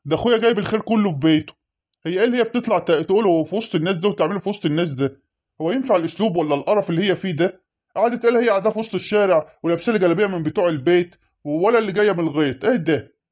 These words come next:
إيه المنظر ده؟ أنا والله ما عايز أقول ل-، لأخوي عشان ما كبرش الموضوع وفي الآخر يعمل مشكلة وأطلع في الآخر أنا السبب وأنا اللي وحش، أصل أنا فاهم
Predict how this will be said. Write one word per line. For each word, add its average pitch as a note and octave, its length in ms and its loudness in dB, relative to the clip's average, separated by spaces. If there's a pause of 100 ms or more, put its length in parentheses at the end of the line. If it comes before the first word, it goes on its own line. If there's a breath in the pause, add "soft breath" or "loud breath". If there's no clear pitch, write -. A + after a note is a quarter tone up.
إيه C#4+ 160 2
المنظر A3 440 0
ده؟ C3 300 -4 (1040)
أنا C3+ 80 -2
والله D3+ 240 2
ما D#3 100 -2
عايز D#3+ 200 -2
أقول D#3+ 260 -2
ل-، C3+ 160 0
لأخوي C#3+ 440 0 (220)
عشان C3+ 280 -2
ما E3 80 -2
كبرش E3+ 400 -4
الموضوع D3 460 0
وفي D#3 100 -4
الآخر D#3+ 240 0
يعمل F3 220 0
مشكلة F#3 440 -2 (200 loud breath)
وأطلع E3+ 260 0
في D#3+ 80 -4
الآخر F3+ 260 2
أنا F3+ 100 0
السبب F3+ 400 0
وأنا F3+ 140 2
اللي E3 140 -2
وحش، F3 440 -2 (180)
أصل - 180 -2
أنا E3+ 80 4
فاهم E3+ 440 0